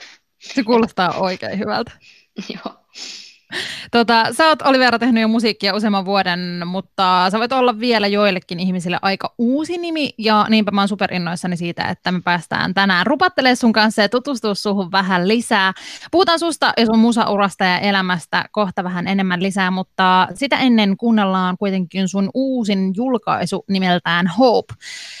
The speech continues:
Speaker 1: Mitä mä ite tota, kuuntelin tota biisiä, niin ensinnäkin ihan upea biisi, ja mä tulkitsin, että toi kertoo aika suoraan ehkä jopa sun turhautumisesta tätä maailmaa kohtaan.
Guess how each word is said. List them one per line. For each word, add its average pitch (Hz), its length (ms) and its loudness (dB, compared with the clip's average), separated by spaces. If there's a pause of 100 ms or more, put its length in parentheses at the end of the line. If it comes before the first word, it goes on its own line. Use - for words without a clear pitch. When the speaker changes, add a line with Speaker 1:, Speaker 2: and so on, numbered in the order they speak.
(200)
Speaker 1:
Mitä 277 140 2
mä 285 80 2
ite 320 200 2
tota, 262 240 0
kuuntelin 247 440 4
tota 208 180 0
biisiä, 294 680 2 (100)
niin 202 300 4
ensinnäkin 262 520 2
ihan 220 160 0
upea 277 260 2
biisi, 220 540 2
ja 196 340 2
mä 247 240 2
tulkitsin, 233 480 0
että - 160 -6
toi 202 140 0
kertoo 202 540 0
aika 247 420 2
suoraan 247 840 2
ehkä 269 420 -2 (220)
jopa 370 360 -2
sun 233 300 -2
turhautumisesta 190 1040 -2
tätä 185 240 -4
maailmaa 170 680 2
kohtaan. - 680 -6